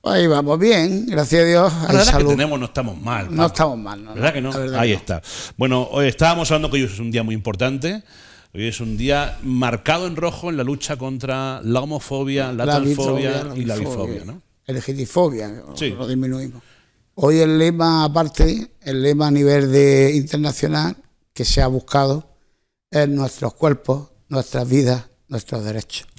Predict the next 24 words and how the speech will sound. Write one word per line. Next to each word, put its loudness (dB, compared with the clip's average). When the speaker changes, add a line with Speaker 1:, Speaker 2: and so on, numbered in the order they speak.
Speaker 2:
Exacto. -12
Pues -6
lo -2
resume -2
muy -4
bien, -4
oye. -8
Speaker 1:
¿Mm? -8
Speaker 2:
Es -6
mi -4
Speaker 1:
Que -4
Speaker 2:
cuerpo, -4
es -6
mi -8
vida -6
y -8
es -6
mi -6
derecho, -8
Speaker 1:
Hecho, -12
Speaker 2:
¿no? -20
Speaker 1:
exactamente. -12
Speaker 2:
Y -12
punto. -10